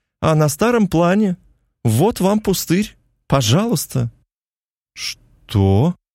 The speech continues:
Морган не поверил своим ушам. «Пустырь за Часовой башней», повторила Кэндалл механически, заглядывая то в одну карту, то в другую. «Он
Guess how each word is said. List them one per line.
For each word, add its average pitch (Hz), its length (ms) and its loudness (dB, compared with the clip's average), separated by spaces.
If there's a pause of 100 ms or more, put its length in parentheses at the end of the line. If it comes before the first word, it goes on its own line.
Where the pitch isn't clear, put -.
(420)
Морган 107 420 2
не 101 80 0
поверил 107 360 0
своим 98 300 0
ушам. 98 400 -4 (1000)
«Пустырь 202 640 -2
за 147 160 0
Часовой 175 520 0
башней», 147 760 -2 (540)
повторила 113 440 0
Кэндалл 120 360 0
механически, 98 960 0
заглядывая 98 640 0
то 101 140 -2
в 98 60 2
одну 113 260 -2
карту, 120 360 -2
то 113 140 -2
в 107 60 -2
другую. 98 560 -4 (680)
«Он 196 300 0